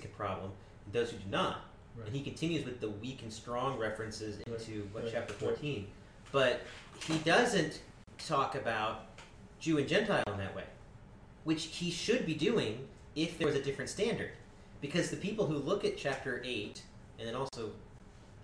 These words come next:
Speaker 1: sort of chapter ten, and argue that somehow for those who were Gentiles, idol-, I, uh, I, things sacrificed to idols are not a problem for them, but they are a problem for Jews, are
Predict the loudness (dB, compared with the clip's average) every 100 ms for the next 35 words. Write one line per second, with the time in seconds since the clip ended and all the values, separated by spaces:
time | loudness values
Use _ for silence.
0 | -16 -6 0 0 0 0 -2 -2 -4 -4
1 | -4 -6 -12 -10 -2 6 6 6 2 0
2 | 0 -2 0 -2 -2 -2 2 2 0 -4
3 | -4 -4 2 2 2 -4 -4 -6 -14 -6
4 | -2 2 4 2 0 -8 -6 -4 -4 -4
5 | -4 -8 -6 -2 -2 -2 -2 0 0 2
6 | 0 0 0 0 0 -2 -2 -2 0 0
7 | 0 -2 0 0 0 -2 -6 -4 0 0
8 | 0 0 -2 -2 -2 2 2 0 -4 -14
9 | -18 -18 -10 -2